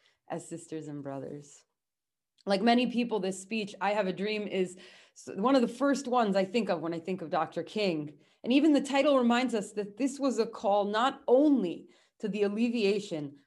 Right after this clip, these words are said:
of the suffering of black, black people in our country, but also a challenge, uh,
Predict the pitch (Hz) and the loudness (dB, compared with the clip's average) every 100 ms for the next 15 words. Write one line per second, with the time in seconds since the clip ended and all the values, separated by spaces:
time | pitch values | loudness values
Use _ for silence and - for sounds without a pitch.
0 | - 190 180 185 196 190 190 185 175 165 | -8 -4 -4 -4 0 0 0 -4 -4 -4
1 | 156 180 165 170 - _ 190 180 185 180 | -6 -2 -2 -2 -8 _ -2 -2 -4 -6
2 | 170 143 156 147 147 151 151 147 147 143 | -6 -6 -4 -4 -6 -6 -8 -6 -8 -8
3 | 143 _ _ _ - 208 - 233 240 233 | -12 _ _ _ -6 -2 2 4 2 0
4 | 170 160 - 180 - 175 190 190 170 165 | 0 0 -4 -12 -4 0 2 0 -4 -8
5 | - | -12